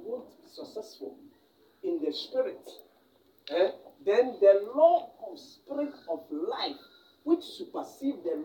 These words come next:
law of sin and death, should rule your life. Mike, are you getting it? Yes. Or else you never, I'm telling you, even if your, your mother is, you, you, you end up being a greedy. You see,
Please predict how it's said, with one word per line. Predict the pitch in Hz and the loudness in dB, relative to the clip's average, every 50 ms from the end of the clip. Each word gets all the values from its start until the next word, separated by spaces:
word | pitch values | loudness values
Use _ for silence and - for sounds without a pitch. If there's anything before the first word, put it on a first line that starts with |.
| 175 208 | -4 0
law | 240 247 240 247 - - - - 160 160 | 0 0 0 0 -2 -6 -10 -12 -12 -10
of | 156 147 - - - | -10 -10 -12 -18 -20
sin | _ - - - - - - - | _ -20 -20 -16 -12 -8 -4 -2
and | 190 147 - - | -2 -2 -2 2
death, | - 190 170 - - - - - | 2 4 4 2 0 -6 -16 -16
should | 170 160 - | -14 -12 -10
rule | 180 202 208 | -6 -2 0
your | 170 - - | 0 0 0
life. | - - - - - - _ _ _ _ _ _ - - - - - - _ _ _ _ _ _ _ _ _ _ _ _ _ _ _ _ _ _ _ _ - - _ - _ _ _ - - - - _ _ _ | -2 -4 -6 -10 -16 -20 _ _ _ _ _ _ -20 -20 -20 -20 -20 -20 _ _ _ _ _ _ _ _ _ _ _ _ _ _ _ _ _ _ _ _ -20 -20 _ -20 _ _ _ -20 -20 -20 -20 _ _ _
Mike, | - 160 185 180 175 156 | 6 8 8 10 10 10
are | 151 170 | 10 10
you | 175 | 10
getting | 160 151 143 147 123 | 8 6 4 2 0
it? | - - - _ _ _ _ | -6 -8 -16 _ _ _ _
Yes. | - 359 - - _ _ _ - | -18 -18 -18 -20 _ _ _ -10
Or | 151 165 - - | -6 -4 0 2
else | 180 185 175 - 196 | 2 2 2 2 -2
you | 165 170 170 165 185 | -12 -10 4 10 12
never, | 247 247 233 - - - - - | 12 12 12 8 -2 -6 -8 -10
I'm | - 147 143 - | -10 -4 0 2
telling | 233 254 247 226 | 2 2 2 -2
you, | 190 156 - - | -6 -6 -6 -6
even | 294 - 254 254 254 | -6 -6 -6 -8 -10
if | 240 208 - 165 | -10 -8 -4 -2
your, | 156 147 147 - - - - _ _ - | -2 -2 -2 -6 -10 -18 -20 _ _ -2
your | 151 151 147 151 - - | 0 0 0 -2 -6 -8
mother | - - - - 127 - - | -8 -6 -4 -4 -4 -4 -4
is, | 160 143 - - - - - - - - - - - 180 | -4 -6 -8 -10 -16 -20 -20 -20 -20 -20 -20 -20 -12 -10
you, | 202 220 214 | -10 -8 -8
you, | 202 208 214 214 214 | -8 -8 -8 -8 -10
you | 208 220 220 - - - | -10 -10 -10 -6 -2 -2
end | 330 294 277 | 0 2 2
up | 262 262 - | 2 2 0
being | 214 240 247 214 | -2 -2 0 2
a | 185 - - | 2 2 0
greedy. | 180 214 214 - - - - - _ _ - | -4 -10 -12 -12 -14 -20 -20 -20 _ _ -20
You | - | -18
see, | - 240 240 | -16 -14 -14